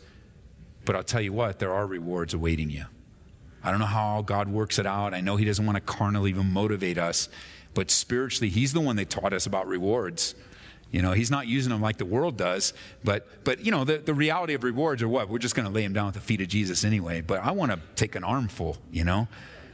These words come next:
I don't wanna just flip a little reward there, a little, you know, gold nugget. I, I wanna lay these crowns before the Lord and say, "These belong to you, Jesus. The only way that I could have them is because of your grace and your goodness."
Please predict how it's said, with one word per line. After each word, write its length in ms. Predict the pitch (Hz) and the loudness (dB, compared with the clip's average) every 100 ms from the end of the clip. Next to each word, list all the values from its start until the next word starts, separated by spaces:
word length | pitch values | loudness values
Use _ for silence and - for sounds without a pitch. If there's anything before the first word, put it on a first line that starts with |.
| - - - - | -20 -20 -20 -8
I 120 | - 147 | -2 0
don't 100 | 156 | 0
wanna 160 | 120 | 0
just 240 | 107 110 - | 0 0 0
flip 340 | - 135 131 | 0 -2 0
a 40 | |
little 240 | 113 110 98 | 0 2 2
reward 480 | 101 95 123 131 104 | 0 2 0 0 0
there, 180 | 101 | 0
a 40 | 98 | 0
little, 300 | 113 104 95 - 107 | 0 0 -4 -6 0
you 100 | 101 | 2
know, 180 | 101 | 2
gold 320 | 95 120 120 104 | 0 0 2 2
nugget. 340 | 113 135 95 | 2 2 0
I, 120 | 101 104 | -2 -2
I 40 | 113 | -2
wanna 240 | 135 113 | 0 0
lay 300 | 98 110 113 | 0 0 0
these 260 | 101 101 92 | 0 -2 -2
crowns 460 | - 113 123 135 | -2 0 0 -2
before 260 | 98 - 104 | -4 -2 0
the 60 | 98 | 0
Lord 160 | 120 | 0
and 80 | 98 | 0
say, 100 | 107 | 0
"These 240 | 95 139 | 0 0
belong 340 | - 127 117 107 | 0 -2 0 0
to 60 | 95 | 2
you, 180 | 113 | 2
Jesus. 520 | 135 95 90 113 - - - - - | 0 -2 0 0 -2 -8 -18 -12 -2
The 60 | |
only 180 | 117 131 | 0 2
way 180 | 131 135 | 2 2
that 140 | 120 | 2
I 80 | 123 | 0
could 160 | 123 110 | -2 -4
have 320 | - 143 151 | 0 -2 -2
them 160 | 110 95 | -4 -4
is 100 | 87 | -2
because 300 | 110 113 98 | 0 0 0
of 60 | |
your 180 | 101 131 | 0 -2
grace 340 | 113 110 104 | 0 0 0
and 100 | 98 | 0
your 140 | 98 127 | 0 0
goodness." 680 | 117 104 90 92 90 - | 0 -2 0 0 2 0